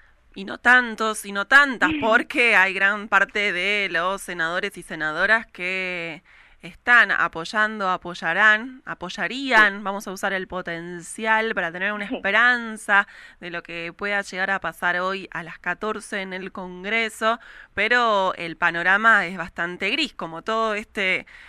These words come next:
Speaker 1: eh, escenario apocalíptico que venimos
Speaker 2: <laughs>
Speaker 1: viviendo desde el dos mil dieciséis y se va acrecentando cada vez más, con lo cual un presupuesto dos mil diecinueve también nos marca un,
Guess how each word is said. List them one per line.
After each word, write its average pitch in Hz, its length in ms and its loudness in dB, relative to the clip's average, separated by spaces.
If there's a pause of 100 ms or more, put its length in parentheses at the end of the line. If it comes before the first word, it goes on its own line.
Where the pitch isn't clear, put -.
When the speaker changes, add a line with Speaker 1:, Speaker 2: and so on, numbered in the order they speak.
(140)
Speaker 1:
eh, 170 380 -4
escenario 202 760 0
apocalíptico 208 1120 0
que - 180 -10
venimos 185 400 -6
Speaker 2:
<laughs> - 40 -4
Speaker 1:
viviendo 202 720 2
desde 196 340 0
el 180 100 -6
dos 185 140 -2
mil 196 240 -8
dieciséis 202 720 -2
y - 20 -10
se 160 160 -6
va 160 80 4
acrecentando 165 720 -6
cada 160 260 4
vez 180 160 -2
más, 220 360 4 (420)
con 165 160 -10
lo 170 120 -4
cual 208 380 2
un 196 120 -12
presupuesto 196 520 -10
dos 196 120 -4
mil 196 160 -10
diecinueve 196 400 -6
también 185 560 -4 (240)
nos 185 240 -10
marca 180 720 2 (260)
un, 175 800 -12